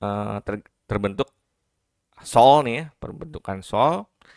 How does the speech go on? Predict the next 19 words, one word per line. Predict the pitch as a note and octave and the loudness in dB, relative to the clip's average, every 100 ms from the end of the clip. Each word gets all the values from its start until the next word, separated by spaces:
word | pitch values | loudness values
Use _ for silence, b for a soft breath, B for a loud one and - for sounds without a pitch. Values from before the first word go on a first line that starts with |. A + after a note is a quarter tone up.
| B B B _ | B B B _
dan | G2+ G2+ | -6 -6
akhirnya | - G2 G2+ | -6 -8 -6
itu | G#2+ A2 | -4 -4
membentuk | G#2 G2+ G#2+ G2+ | -4 -6 -8 -4
gel, | G2+ G#2+ C#3+ C#3+ | 0 2 2 -2
itu | G#2+ | -8
disebutnya | G#2+ G#2 G#2+ | -10 -8 -6
proses | F#2 G2 G2+ G2 - - - | -6 -8 -8 -10 -12 -20 -6
kondensasi, | G#2 G#2+ G2+ G2 F#2+ G2 - A#2+ D3+ | -2 0 -2 -2 -6 -8 -8 -4 -4
kemudian | E3 A2 G#2 G#2+ G#2+ | -4 -6 -4 -4 -2
di | A2 | -4
aging | G2+ G2 F#2 B2 C3+ | -4 -6 -6 -6 -6
atau | G#2+ | -6
dibiarkan, | G#2+ G#2 G#2 G2+ F#2 G#2 G#2 G#2+ G#2+ G#2+ G#2+ G#2+ | -4 -2 0 0 0 -2 -2 -2 -8 -8 -10 -10
apa | G#2 G#2 | -6 -4
namanya, | A2 A2 A2+ E3+ b b b b b b b b _ A2 | -4 -6 -8 -10 b b b b b b b b _ -4
eh, | G#2+ G#2+ G#2 | -2 -2 -2
berputar | G#2 A2+ A2 G2+ A2+ | -2 -2 -4 -2 0
ya, | A#2 G#2 B2+ | 2 -2 -6